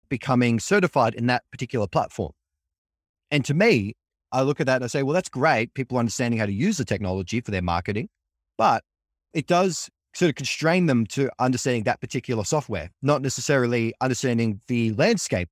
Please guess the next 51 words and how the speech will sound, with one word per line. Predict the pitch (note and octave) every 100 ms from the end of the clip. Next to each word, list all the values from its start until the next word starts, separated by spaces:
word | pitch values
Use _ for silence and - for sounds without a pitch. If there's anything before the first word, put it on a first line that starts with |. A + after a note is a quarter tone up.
| -
of | B2 A2
those | A#2+ G2+
different | A2+ G#2
technologies | A2 G2 F#2+ F#2 G2+ F2
as | E2+
well. | C3 B2 - _ _ _ _ _ -
And | C3+
so | - D3 C3 B2+
I | C#3+
find | D3 D#3+
that, | C#3 B2+
yeah, | D3
there's | B2 A2
interesting, | D#3 D3+ C#3+ A2+
like, | G2+
there's | G#2
still | - D#3+
a | D3
lot | A#2+
of |
gatekeeping | A2 A2+ - A2+ A2+
happening. | G2 G2+ A#2 G#2+ G#2 G2+ _ _
It | A#2
really, | A#2 C#3+ C#3 B2 A#2
in |
marketing, | A#2+ B2 - B2
it | A2
depends | A2+ A#2+ A#2+
on | A#2+ A2 G#2 - _ -
who | D3+
you're | D3
learning | A2+ A#2+ B2
from. | G#2+ - A2+ A2+ A2+ A2+ -
You | A2
know, | G#2 G#2+ A2+
are | G2+
you | G#2
learning | A2+ A2+
from | G2 G#2
Mark | F2+
Ritson? | C3+ C3 - A2
Are | F#2+
you | F#2+
learning | F#2+ G#2+ G#2
from | - G#2+ F#2+ F2 - - _
Byron | G#2+ F#2+
Sharp? | F2 F3+ F#3 E3 D#3
Are | C3+
you | A#2
learning | A2+ A#2+ A#2+ A#2
from, | - A#2 G#2+ G2+